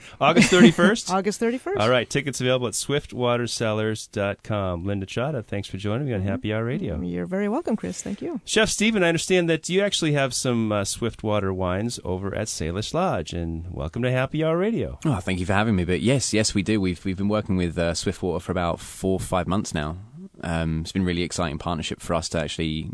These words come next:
Speaker 3: you know, work with this producer, and their wines pair so well with the food. It makes it really easy. It makes my job easy. I mean, it's a hard life to have to taste food, drink wine, taste food, drink wine. But,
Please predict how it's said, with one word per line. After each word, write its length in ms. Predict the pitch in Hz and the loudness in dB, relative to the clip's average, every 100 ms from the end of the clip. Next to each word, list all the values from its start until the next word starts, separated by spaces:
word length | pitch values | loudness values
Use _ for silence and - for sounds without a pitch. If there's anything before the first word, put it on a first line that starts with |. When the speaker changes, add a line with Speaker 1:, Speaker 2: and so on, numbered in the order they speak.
| - | -8
Speaker 3:
you 80 | 92 | -4
know, 220 | 71 73 - | -2 -4 -6
work 320 | 92 90 80 | -2 0 0
with 80 | 80 | -2
this 120 | 80 | -4
producer, 540 | - 78 80 78 85 80 | -4 -4 -2 -2 -2 -2
and 260 | 78 78 - - - - - - | -2 -6 -10 -20 -20 -20 -16 -2
their 120 | 92 | 0
wines 340 | 90 101 98 | 2 4 2
pair 340 | - 90 87 85 | 4 2 4 0
so 320 | - 98 90 | 0 2 2
well 180 | 85 78 | 2 0
with 120 | 78 | 0
the 100 | 78 | -2
food. 240 | - 80 | 0 0
It 80 | 80 | 0
makes 180 | 85 - | -2 -2
it 60 | 65 | -4
really 180 | 80 | -4
easy. 240 | 71 76 76 | -4 -6 -2
It 20 | |
makes 160 | 92 - | -2 0
my 140 | 90 | 0
job 200 | 80 73 | 0 -2
easy. 340 | 69 71 60 87 | -2 -4 -6 -4
I 40 | |
mean, 200 | 82 85 | -2 -2
it's 200 | 87 - | -2 -2
a 40 | 85 | 0
hard 280 | 92 90 85 | 2 2 2
life 240 | 85 82 | 0 0
to 60 | 85 | -2
have 120 | 85 | -4
to 80 | 80 | -4
taste 320 | - 85 - | -2 -2 0
food, 200 | 80 80 | -2 -4
drink 300 | - 82 - | -2 -4 -2
wine, 240 | 78 78 | -4 -2
taste 320 | 73 76 78 - | -4 -6 -8 -8
food, 180 | 82 | -10
drink 300 | - 76 - | -8 -8 -6
wine. 360 | 71 71 73 156 | -6 -4 -2 -2
But, 320 | 73 135 131 | -2 -2 -4